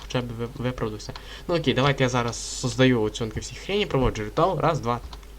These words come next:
Ну що ж, народ, ми ставимо так, кидаємо це так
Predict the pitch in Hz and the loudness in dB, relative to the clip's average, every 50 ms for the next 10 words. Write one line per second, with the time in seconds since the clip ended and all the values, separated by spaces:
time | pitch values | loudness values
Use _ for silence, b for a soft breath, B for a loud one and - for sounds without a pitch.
0 | - - - 180 190 156 - - 110 101 - 107 101 98 95 - - 113 101 117 | -12 -6 -4 -2 -2 0 0 -2 -2 -2 -4 -6 -8 -8 -10 -10 -10 -8 -6 -4
1 | 120 113 101 95 95 - - - - - - - 113 101 98 95 - 120 123 - | -4 -4 -4 -6 -8 -10 -12 -14 -14 -10 -8 -6 -6 -6 -6 -6 -6 -6 -6 -6
2 | - - - - - - - 120 107 107 101 101 98 - - 101 - - - 117 | -10 -14 -14 -14 -12 -8 -6 -4 -4 -4 -6 -6 -8 -8 -8 -10 -10 -8 -6 -6
3 | 147 170 | -6 -6